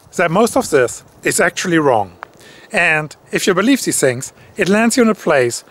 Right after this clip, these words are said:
where your model produces pretty pictures, but not much else. So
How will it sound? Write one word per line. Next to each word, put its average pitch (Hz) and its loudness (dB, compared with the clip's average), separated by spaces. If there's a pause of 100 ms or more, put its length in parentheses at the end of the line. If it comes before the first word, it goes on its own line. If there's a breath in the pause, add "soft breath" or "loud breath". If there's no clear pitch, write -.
(200 loud breath)
where 170 2
your 160 4
model 165 0
produces 147 -4
pretty 160 -2
pictures, - -4 (340 soft breath)
but 139 0
not 143 -2
much 127 -2
else. 107 -4 (680 loud breath)
So 180 0